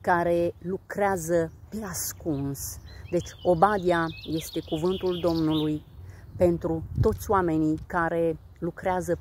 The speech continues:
pe ascuns în inima lor sau fizic. S-ar putea să fie o ascunzătoare a unui om în inima lui sau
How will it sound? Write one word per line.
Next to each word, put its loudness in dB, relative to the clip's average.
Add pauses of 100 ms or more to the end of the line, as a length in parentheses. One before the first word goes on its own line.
pe 2
ascuns -2
în 2
inima 4
lor 4 (380)
sau -4
fizic. -8 (340)
S-ar 4 (120)
putea 2 (240)
să -2
fie 0 (320)
o 6
ascunzătoare 2 (360)
a 2
unui 6
om 4 (760)
în 4
inima 8
lui 2 (640)
sau 4